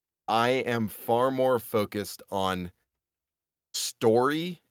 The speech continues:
and plot than I am eye candy. And Finding Nemo is beautiful. It is a beautiful movie.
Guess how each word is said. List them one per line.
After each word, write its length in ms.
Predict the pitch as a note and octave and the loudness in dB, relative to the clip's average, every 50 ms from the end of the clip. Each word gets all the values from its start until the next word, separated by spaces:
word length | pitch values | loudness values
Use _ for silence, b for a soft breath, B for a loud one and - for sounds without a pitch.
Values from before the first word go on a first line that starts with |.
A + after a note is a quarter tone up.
| _ | _
and 240 | - A2 G#2+ G2 - | -2 -2 -2 -2 -6
plot 680 | - - - - G#2+ G#2+ A#2 D3+ - - - - - _ _ _ _ _ _ _ _ _ _ _ _ _ | -10 -16 -4 0 4 4 4 4 2 -2 -8 -16 -18 _ _ _ _ _ _ _ _ _ _ _ _ _
than 120 | - A#2 A2+ | 2 4 4
I 120 | A2 A2 A2 | 4 4 2
am 420 | G#2+ G#2+ G#2+ G#2 G#2 G#2 G#2 F#2+ - _ _ | 2 2 2 2 0 0 -2 -4 -8 _ _
eye 220 | - F#2+ F#2+ G2 F#2+ | 0 2 2 2 0
candy. 560 | - - - F2+ E2+ D2+ C#2+ - - - _ _ _ _ _ _ _ _ _ _ | -4 -8 -12 -12 -12 -12 -16 -20 -20 -20 _ _ _ _ _ _ _ _ _ _
And 360 | G#2 G#2 G2+ G2 F#2+ F2+ F2+ - _ _ _ _ _ _ _ _ _ _ _ _ _ _ _ _ _ _ _ _ _ _ | -6 -4 -4 -4 -4 -6 -10 -14 _ _ _ _ _ _ _ _ _ _ _ _ _ _ _ _ _ _ _ _ _ _
Finding 340 | D#3 G#3+ A3 G3 F3 D3+ C#3+ | 0 2 2 2 0 0 0
Nemo 440 | D3 D#3 D3+ C3+ A2+ G2+ F#2 F2 - _ _ _ _ - | 0 0 2 4 4 4 2 0 -4 _ _ _ _ -2
is 220 | C3 B2+ A2 F#2+ | -2 0 0 -2
beautiful. 680 | E2+ D#2+ F2+ G2 F#2 G2 G2+ F2+ D#2+ - - - - - _ _ _ _ _ | -6 -8 -8 -6 -4 -4 -4 -4 -6 -8 -12 -16 -18 -20 _ _ _ _ _
It 100 | B2 B2 | -4 -2
is 160 | A#2+ A#2 F2+ G#2 | -2 0 -2 -2
a 80 | G2+ | -4
beautiful 680 | F#2 D#2+ E2 F#2 G2+ A2 B2 C3+ C#3 C#3 C3+ - C#3 B2 | -4 -6 -12 -12 -10 -8 -4 -2 0 0 0 2 0 0
movie. 400 | A#2 A#2 A#2+ A#2+ A2+ A#2+ B2 A#2 | 2 2 0 0 0 -2 -4 -6